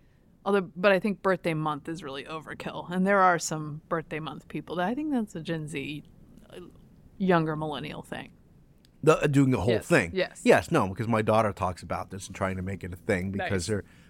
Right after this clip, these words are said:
Speaker 2: birthday's around Thanksgiving time. So it's, like, multiple locations and families. Now, the only, there's a couple re-, th-, one of the reasons I like to do, like, you know, maybe separate, 'cause I don't wanna mix everybody together, you know, with family.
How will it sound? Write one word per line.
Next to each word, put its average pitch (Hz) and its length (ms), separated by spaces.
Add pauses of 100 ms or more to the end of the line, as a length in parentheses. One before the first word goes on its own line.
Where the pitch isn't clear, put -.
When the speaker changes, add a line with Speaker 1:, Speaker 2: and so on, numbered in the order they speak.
(100)
Speaker 2:
birthday's 123 360
around 104 280
Thanksgiving 139 440
time. 117 140
So 160 100
it's, 165 120
like, 180 100
multiple 151 560
locations 151 720
and 107 140
families. 160 400 (380)
Now, 175 120
the 180 100
only, 214 220
there's 160 200
a 151 100
couple 254 300
re-, 127 180
th-, 127 320 (140)
one 170 260
of 240 40
the 175 80
reasons 120 300
I 110 140
like 117 200
to 120 60
do, 110 160
like, 98 240 (460)
you 127 160
know, 104 80
maybe 104 220
separate, 131 340
'cause 127 80
I 143 80
don't 185 100
wanna 101 140
mix 87 240
everybody 87 360
together, 95 380
you 113 140
know, 92 100
with 107 140
family. 90 460